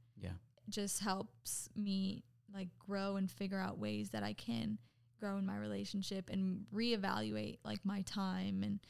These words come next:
Speaker 2: I'm telling you, it's just 'cause we had Pastor Tim speak a few
Speaker 1: Yeah.
Speaker 2: weeks, and then we had Pastor Chad speak. And so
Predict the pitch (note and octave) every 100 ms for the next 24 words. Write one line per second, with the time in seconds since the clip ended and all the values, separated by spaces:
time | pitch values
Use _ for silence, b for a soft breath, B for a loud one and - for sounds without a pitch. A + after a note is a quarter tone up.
0 | B B B B B _ _ - - G#3+
1 | G#3+ F#3+ F#3 F#3 F#3 - G#3+ F#3+ - -
2 | - - A#3+ G3 G3+ G#3+ A3+ G3+ G3 -
3 | _ - G3 F#3+ G3 D#4 D#4+ D#4+ - C#4+
4 | D4 C#4 C4+ B3 - A#3 A3 G#3+ G#3+ -
5 | G3 G3+ F#3+ G3 - G3+ - A#3 A#3 A#3
6 | G#3+ - - A3 G#3+ G#3+ G#3 G#3 G3+ F#3
7 | F#3 F#3+ G3